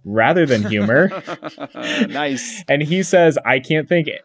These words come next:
Speaker 1: of anything less funny than dying in a zombie attack." So the fact that he followed up
Speaker 2: <laughs> That's awesome.
Speaker 1: It's so good, right? The fact that he
Speaker 2: Yeah,
Speaker 1: followed
Speaker 2: that's
Speaker 1: up
Speaker 2: awesome.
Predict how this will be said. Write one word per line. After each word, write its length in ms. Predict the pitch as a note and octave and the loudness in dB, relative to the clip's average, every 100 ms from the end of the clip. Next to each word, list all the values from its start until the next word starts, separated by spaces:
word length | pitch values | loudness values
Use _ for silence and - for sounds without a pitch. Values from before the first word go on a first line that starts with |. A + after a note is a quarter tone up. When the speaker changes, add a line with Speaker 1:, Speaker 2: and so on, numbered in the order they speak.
| - | -2
Speaker 1:
of 140 | C3+ A2 | 0 0
anything 520 | B2+ D3+ D3 D#3+ C3 | 0 0 2 0 2
less 320 | A#2 A#2 - | 4 2 2
funny 340 | - A2+ C3+ | -4 -2 0
than 240 | C#3+ A#2+ G#2 | 0 0 0
dying 360 | A2 G#2+ A#2 | 0 0 0
in 100 | A#2 | 0
a 60 | G#2+ | -2
zombie 440 | G#2 F#2 G2 F#2 | -4 -4 -4 -6
attack." 560 | E2 E2 G#2 C#2 - - _ _ - - - - - - - | -8 -8 -8 -8 -14 -18 _ _ -18 -12 -12 -12 -18 -12 0
So 240 | - D4 - - - - | 4 4 2 -6 -6 0
the 120 | F#3 | 0
fact 420 | - D#3+ F#3+ G3+ | 2 2 2 2
that 260 | G#3 D3 - | 2 2 2
he 240 | D#3+ E3+ | -2 -2
followed 440 | E3+ F3+ F3 D3 B2+ | 4 6 8 8 6
up 180 | B2+ | 4
Speaker 2:
<laughs> 20 | B2 | 2
That's 220 | E3 - | -8 -8
awesome. 520 | - C#3+ - - D#3 _ | -10 -10 -8 -10 -12 _
Speaker 1:
It's 540 | A3+ C4+ D4 D#3 D#3+ - | 2 2 2 2 2 2
so 260 | F3 D3+ | 2 2
good, 240 | C3 C3+ A#2+ | 2 2 4
right? 260 | A2+ B2 C#3 - - - - - | 4 4 2 -4 -16 -16 -16 -2
The 80 | D#3+ | 2
fact 260 | F3 G#3 | 4 4
that 140 | A3 E3 | 4 4
he 80 | D3+ | 4
Speaker 2:
Yeah, 120 | C3 | 4
Speaker 1:
followed 300 | F#3 F#3 E3+ | 6 6 8
Speaker 2:
that's 160 | D3+ D3 | 6 4
Speaker 1:
up 20 | |
Speaker 2:
awesome. 320 | - - - | -8 -12 -14